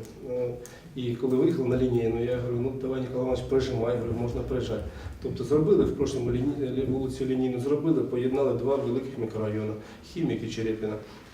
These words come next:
Сьогодні можна швидко приїхати по нормальній дорозі. Зробили Баумана, тепер як виїжджають люди навіть, е, в Суми, на автовокзал їдуть, і гості нашого міста бачать, що у нас нормальні дороги. От, і, е, в цьому році плануємо двадцять років перемоги,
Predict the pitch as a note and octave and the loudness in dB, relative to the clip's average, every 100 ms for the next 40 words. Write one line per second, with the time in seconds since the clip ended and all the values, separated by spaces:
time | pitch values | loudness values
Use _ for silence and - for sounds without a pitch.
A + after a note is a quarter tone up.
0 | - E3 C3 C3+ B2 A#2 - D3+ - - | -2 0 2 2 2 0 -2 -4 -4 -4
1 | B2+ C#3+ - - - - A2+ B2 A2+ G#2 | -4 -4 -4 -8 -8 -6 -2 -2 -2 -2
2 | G#2+ G#2+ - B2+ D#3+ G3+ C3+ A#2+ C3+ C3 | -6 -6 -6 -2 2 4 6 8 6 6
3 | B2 A#2+ C3 C#3 C3+ B2+ C3+ C#3 D3 C3+ | 2 -2 -4 -2 -2 0 -2 2 2 2
4 | C#3 C3 C3 C3+ C3+ C#3 C3+ C#3+ B2+ B2+ | 0 0 2 2 2 0 -4 -6 -6 -8
5 | - F3+ A2+ A2+ A2 C3+ B2+ C#3 B2+ C3 | -4 0 0 0 -2 0 0 2 0 2
6 | D#3 A2+ G2+ - - - - A#2+ A#2+ B2+ | 2 0 -4 -10 -18 -16 -6 -2 -2 -4
7 | C#3+ D3+ C#3+ C3+ B2+ B2 C3 B2+ C#3+ - | -4 -2 -2 0 0 0 0 0 0 -2
8 | A2 A2 C3 - - B2 C3 A#2+ A#2 A#2+ | -4 -2 -4 -4 -6 -6 -4 -4 -2 -2
9 | A2 G#2 G#2+ G#2 - - - - - C3 | -2 -4 -4 -6 -10 -12 -14 -16 -10 -6
10 | A#2 - A3+ G#3 D#3+ C#3+ C#3 C3 - - | -6 -4 0 2 2 2 2 0 -2 0
11 | C#3+ C3+ B2 B2 C3+ C3 B2+ B2 D3+ D3+ | 2 2 0 -2 0 2 2 2 0 0
12 | C3+ C3 C#3 - E3 E3+ G3+ E3+ D3 | 0 -2 -2 -4 -2 0 0 2 0